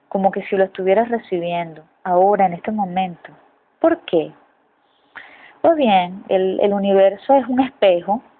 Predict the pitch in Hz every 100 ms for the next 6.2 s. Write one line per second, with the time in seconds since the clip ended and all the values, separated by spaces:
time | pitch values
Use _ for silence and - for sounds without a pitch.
0 | _ _ _ _ _ _ - 202 196 190
1 | 185 208 180 - - 202 208 220 190 185
2 | 220 214 202 - 214 254 262 202 170 165
3 | _ 208 190 196 196 - 185 170 175 175
4 | 185 - 170 160 156 156 - - _ _
5 | _ - - - - - 196 190 202 330
6 | 349 339